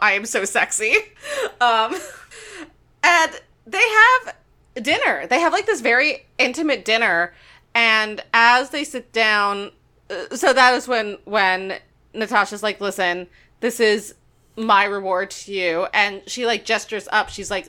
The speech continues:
"Look up there," and there is the, like, Russian prison ship that is holding all of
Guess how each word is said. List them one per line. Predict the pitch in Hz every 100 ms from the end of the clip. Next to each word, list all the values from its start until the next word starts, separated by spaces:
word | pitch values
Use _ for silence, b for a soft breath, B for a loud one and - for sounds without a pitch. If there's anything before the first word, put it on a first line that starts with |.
| -
"Look | 202 214
up | 196
there," | - 330 233 196
and | 214 202 190 160
there | 220 214
is | 233 247 202 190 202
the, | 180 202 185
like, | 185 175 - -
Russian | 180 196 226 254 226
prison | 240 254 226 180
ship | - 175 135 - _ _ B B
that | 233 208
is | 208 190 180 - -
holding | - 240 226 208
all | 190 208
of | 202